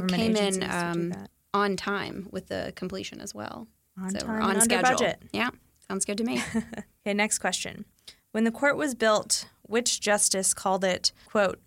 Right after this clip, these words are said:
Speaker 1: "almost bombastically pretentious, wholly inappropriate for a quiet
Speaker 2: <laughs>
Speaker 1: group of old boys such as the Supreme Court"?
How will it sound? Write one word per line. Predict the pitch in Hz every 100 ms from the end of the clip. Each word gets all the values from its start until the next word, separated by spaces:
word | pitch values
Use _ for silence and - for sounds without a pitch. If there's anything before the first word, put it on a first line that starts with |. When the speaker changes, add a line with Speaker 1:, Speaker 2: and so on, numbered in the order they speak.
| _
Speaker 1:
"almost | 208 202 202 202 -
bombastically | 190 196 185 208 - 226 214 214
pretentious, | - 180 - 185 - - - -
wholly | - 240 240 233
inappropriate | 214 202 - 214 196 180 160 -
for | - 190
a | 185
quiet | - 202 202
Speaker 2:
<laughs> | -
Speaker 1:
group | 190 180 - - _
of | 185
old | 175 202 208 180
boys | 185 170 165
such | - 196 185
as | 190
the | 180
Supreme | 175 175 196 180
Court"? | 175 - -